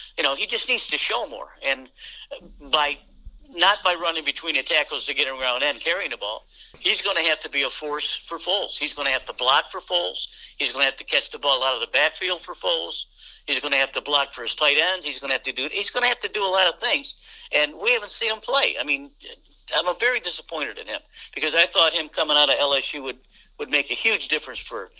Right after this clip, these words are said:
for Jacksonville. Really, we're gonna put the player that, that put him over the edge, like Barkley from the, uh, New York Gi-, uh, Giants. He hasn't done that. We don't know what he is. Uh, he's, he's a chameleon. I hope he shows up, and I hope he plays, because if Foles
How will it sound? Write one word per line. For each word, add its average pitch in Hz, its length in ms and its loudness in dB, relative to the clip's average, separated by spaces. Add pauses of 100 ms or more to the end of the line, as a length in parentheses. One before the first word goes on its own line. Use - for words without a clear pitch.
(320)
for 127 180 -6
Jacksonville. 135 800 -2
Really, 175 300 -2
we're 143 120 -8
gonna 147 180 -4
put - 240 -10 (220)
the 165 80 0
player 151 480 2 (400)
that, - 260 0
that - 240 -4
put 151 140 2
him 165 80 -2
over 143 180 0
the 120 200 2
edge, 107 180 2
like 127 200 4
Barkley 135 360 2
from 117 220 -6
the, 104 280 -6
uh, 117 300 0
New 151 100 6
York 131 240 4
Gi-, 127 180 0 (120)
uh, 123 120 0 (260)
Giants. 127 440 0 (360)
He 220 140 6
hasn't 202 200 0
done 214 180 2
that. - 220 -4 (320)
We 196 80 0
don't 185 140 2
know 185 100 6
what 185 160 4
he 185 60 2
is. - 540 -2 (100)
Uh, 127 240 -4
he's, 151 440 -6
he's 165 240 0
a 147 60 -2
chameleon. 190 500 2 (480)
I 127 60 8
hope 170 200 2
he 170 80 0
shows 170 300 2
up, 160 180 2
and 143 80 4
I 135 60 4
hope 160 180 2
he 131 100 4
plays, 123 360 2
because 139 320 0
if 120 100 -4
Foles 202 640 0